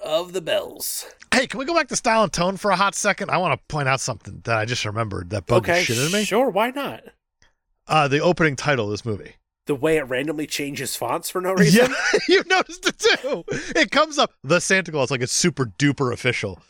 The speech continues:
Speaker 2: like,
Speaker 1: Yeah.
Speaker 2: written on letterhead, like, Santa, Santa and Associates or whatever it is. And then it changed to, like, a fun, flowy <laughs> font.
Speaker 1: And I don't know why it does it.
Speaker 2: I have no idea. Not gonna change my score by any means, but it's weird.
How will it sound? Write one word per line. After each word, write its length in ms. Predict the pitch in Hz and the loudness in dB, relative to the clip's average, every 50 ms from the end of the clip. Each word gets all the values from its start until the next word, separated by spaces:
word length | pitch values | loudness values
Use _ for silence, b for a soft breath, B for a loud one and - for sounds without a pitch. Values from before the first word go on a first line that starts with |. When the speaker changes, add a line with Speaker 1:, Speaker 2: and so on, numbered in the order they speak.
| B B B | B B B
Speaker 2:
like, 180 | 147 127 123 | 0 0 2
Speaker 1:
Yeah. 80 | 135 135 | 4 2
Speaker 2:
written 180 | 156 - 147 147 | 2 2 2 0
on 160 | 143 139 131 | 0 0 0
letterhead, 680 | 131 131 151 151 147 147 143 120 135 139 135 127 113 - _ _ _ _ _ _ _ - | 2 2 2 2 2 2 0 0 0 0 0 -2 -4 -6 _ _ _ _ _ _ _ -6
like, 220 | 127 117 - - | -6 -6 -2 -2
Santa, 380 | - - 180 170 160 - 143 120 | 0 2 2 0 0 -2 -4 -2
Santa 440 | - - 160 156 151 - 139 131 117 | 0 0 0 0 -2 -2 -4 -4 -4
and 120 | 113 113 | -4 -4
Associates 600 | 117 - - 147 139 131 - 117 110 104 95 - | -2 0 2 2 2 2 0 -2 -4 -6 -4 -4
or 60 | 113 110 | -2 0
whatever 320 | 117 123 135 131 117 117 | 0 2 0 0 0 -2
it 60 | 107 | -4
is. 160 | 127 131 - B B B B | -4 -4 -4 B B B B
And 80 | 170 170 | 2 2
then 100 | 180 180 | 2 2
it 60 | 147 | 2
changed 300 | - 185 190 175 - - | 2 0 0 0 -2 0
to, 60 | 175 | 2
like, 120 | 151 147 143 | 2 2 2
a 140 | - 143 117 | 0 -2 -2
fun, 600 | - - - - - 165 147 147 147 135 123 120 | -2 -6 -10 -6 -2 0 2 2 2 0 -4 -8
flowy 720 | 123 - - - 147 135 139 139 143 147 - - 269 - | -10 -10 -8 -4 0 2 4 4 4 4 4 2 0 0
<laughs> 40 | - | -2
font. 760 | - - - 196 - 156 - - 262 247 - - - - - _ _ _ _ _ B B B B B B | -4 -4 -4 -4 -2 -4 -6 -6 -6 -10 -10 -10 -10 -12 -12 _ _ _ _ _ B B B B B B
Speaker 1:
And 80 | 165 170 | 2 2
I 80 | 208 | 2
don't 200 | 208 220 214 226 | 4 2 2 2
know 120 | 220 220 220 | 2 2 4
why 200 | 240 269 277 277 | 4 4 4 4
it 100 | 285 - | 2 2
does 180 | 330 330 277 185 | 0 0 0 0
it. 140 | 143 135 B B 277 B - | -4 -4 B B -2 B 2
Speaker 2:
I 100 | 339 - - | 2 2 0
have 140 | - 359 330 | -4 -6 -6
no 340 | 269 285 302 320 339 339 320 302 | -4 0 2 2 2 4 2 2
idea. 800 | 302 285 285 277 320 349 370 311 - - 143 127 - - - _ _ _ _ _ _ _ - | 2 2 0 2 4 4 4 4 2 2 -2 -2 -2 -4 -10 _ _ _ _ _ _ _ 0
Not 140 | 277 294 285 | 2 2 2
gonna 140 | - 262 190 156 | 2 -2 -2 0
change 200 | 220 214 196 170 | 0 0 2 2
my 120 | 170 160 | 2 2
score 320 | - - - 339 339 233 | 2 2 2 4 4 4
by 140 | 156 160 170 170 | 4 4 2 2
any 120 | 165 175 | 0 -2
means, 240 | 214 285 269 165 - - _ | -2 -2 -2 -2 -4 -6 _
but 120 | - 143 131 | -2 -2 -2
it's 140 | 123 - | -2 -4
weird. 500 | 98 95 117 175 240 240 165 202 220 - | -6 -4 -2 0 2 2 2 2 2 0